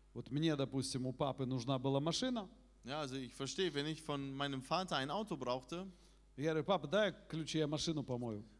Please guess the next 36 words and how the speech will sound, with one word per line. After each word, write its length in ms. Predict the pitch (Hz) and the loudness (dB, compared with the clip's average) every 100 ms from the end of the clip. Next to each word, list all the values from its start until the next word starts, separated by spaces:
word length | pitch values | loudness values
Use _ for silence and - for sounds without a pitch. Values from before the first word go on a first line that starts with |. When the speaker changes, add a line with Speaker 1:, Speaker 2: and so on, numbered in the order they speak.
| - | -10
Speaker 2:
dann, 300 | 117 123 127 | -4 -4 -4
äh, 760 | 117 117 117 117 117 120 117 117 117 | -4 -4 -2 -4 -4 -4 -6 -8 -6
sagte 300 | 113 135 - | 0 0 0
ich 60 | 139 | -2
immer 140 | 135 | 0
so: 100 | 127 | -2
„Papa, 380 | 131 185 185 170 | 0 0 4 4
äh, 160 | 139 156 | 4 0
gib 160 | 190 | -2
mir 100 | 214 | -2
mal 140 | 196 175 | 0 2
die 100 | 160 | 0
Schlü-, 180 | - 196 | 0 0
Autoschlüssel, 600 | 190 190 165 190 175 170 | 0 0 -2 -2 -2 -2
ich 160 | 147 | -2
wasche 260 | 156 175 160 | 0 0 0
das 200 | 147 139 | -2 0
Au-, 220 | 113 170 | -2 -2
geh 140 | 156 160 | 0 0
das 160 | 165 | 0
Auto 300 | - 165 139 | -2 -4 -2
waschen.“ 280 | 117 107 - | -4 -4 -2
Speaker 1:
Э, 240 | 143 139 131 | 0 2 2
я 140 | 139 127 | 0 -2
помыл 600 | 120 127 156 202 208 175 | -4 -2 2 2 4 2
её 200 | 156 135 | 2 0
прям 280 | 139 127 113 | -2 -4 -4
Speaker 2:
Und 60 | |
ich 60 | 120 | -6
Speaker 1:
так, 120 | 104 110 | -8 -6
всё. 200 | 147 214 | 0 2
Speaker 2:
wusch 240 | 269 - | 2 2
es. 420 | 143 113 - - - - - - - - 131 | -4 -4 -6 -8 -12 -20 -18 -18 -18 -16 -10
Speaker 1:
И 20 | |
прям 300 | - 156 147 | 0 2 4
так 180 | 127 | 2